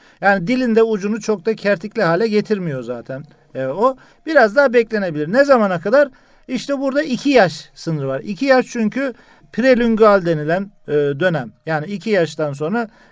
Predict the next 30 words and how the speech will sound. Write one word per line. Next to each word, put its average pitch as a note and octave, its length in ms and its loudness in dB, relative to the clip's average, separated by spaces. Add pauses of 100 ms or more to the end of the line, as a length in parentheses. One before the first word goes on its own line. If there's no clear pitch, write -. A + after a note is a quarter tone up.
(140)
lingual G#3+ 400 6
döneme D3 320 -2
geçiyor. C3 340 -2
Yani F3+ 220 -2
bir G3+ 220 2
nevi G3+ 280 -4
konuşma G#3+ 500 2
dönemi A#2 400 -4 (140)
de-, B2 240 -12
denen. D#3 320 -8 (420)
Yani A#3+ 220 4
bu B3+ 220 2
eğer A#3 280 6
varsa B3 460 4
konuşma A#3+ 500 -2
döneminden D#3+ 440 0
önce A3 280 -2
çözülmesi G#3+ 580 0
lazım. D#3+ 440 -2 (520)
En C4+ 180 4
ideal F#3+ 440 2
zaman G#3 460 0 (260)
altı A#3 380 4
ayla G3+ 300 2
bir A3 140 -2
buçuk G3 280 -8
yaş F#3 200 0
arası, D3+ 400 -4
bir A3 140 2
yaş. C3+ 320 -4